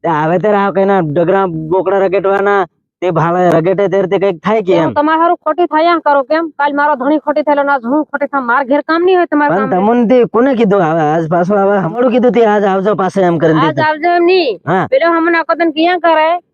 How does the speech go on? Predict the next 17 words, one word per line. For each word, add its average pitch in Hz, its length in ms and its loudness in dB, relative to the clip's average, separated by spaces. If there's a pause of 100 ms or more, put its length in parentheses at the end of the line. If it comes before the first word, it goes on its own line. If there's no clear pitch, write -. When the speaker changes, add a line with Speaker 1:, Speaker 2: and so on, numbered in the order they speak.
(320)
Speaker 1:
તે 180 60 0
Speaker 2:
તે - 140 0
Speaker 1:
કિયા 190 180 2
કરે 220 220 2
તે 226 160 2
Speaker 2:
ઘર 285 60 2
Speaker 1:
તેને 214 180 2
Speaker 2:
નહીં 294 120 -2
કરે, 320 220 2
સો-, 285 220 -10
સોરી 302 280 0
વાળો. 311 320 0 (220)
બસ 302 160 -2
હું 359 120 0
કરવાનું? 311 380 0
તાર 311 200 0
ભ-, 233 140 -2